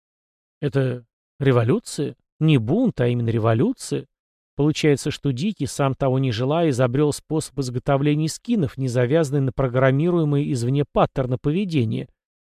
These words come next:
То есть и скин-нейронка, поселившийся в сенсорном кластере, самозародился. А если учесть случайный характер формирования, собственно, сенсорного поля, вон как его мягкое мясо высевало, второго аналогичного быть не может по определению,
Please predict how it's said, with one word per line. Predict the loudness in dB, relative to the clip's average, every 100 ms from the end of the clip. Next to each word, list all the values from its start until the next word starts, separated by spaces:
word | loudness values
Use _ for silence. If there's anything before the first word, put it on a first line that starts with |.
| _ _ -4
То | -2
есть | -2 -4
и |
скин-нейронка, | -4 -4 -2 2 2 2 2 0 -2
поселившийся | -6 -4 -2 0 -2 -6 -6
в | -6
сенсорном | -6 -4 -4 -4 -6
кластере, | -2 -2 0 -2 -2
самозародился. | 0 0 2 2 2 2 -2 -6 -8 -12 _ _ _ _ _ _ _
А | 2 4
если | 4 0
учесть | -2 -2 -4 -2
случайный | -6 0 2 2
характер | 0 0 0 0 -8
формирования, | -6 -4 0 2 2 2 0
собственно, | -4 -6 -6 -6
сенсорного | -2 -2 -2 -2 0 -2
поля, | 2 2 2 -2 _ _ _ -4
вон | -2 0
как | -4 -6
его | -4
мягкое | -4 -6 -2 0
мясо | 2 0 -4 -6
высевало, | -4 -2 0 0 -4
второго | -2 2 4 4
аналогичного | 2 2 -2 -6 -4 -2
быть | -2 -2
не | -2
может | 0 0 -2
по | -4
определению, | -2 -2 -2 0 2 2 0 -8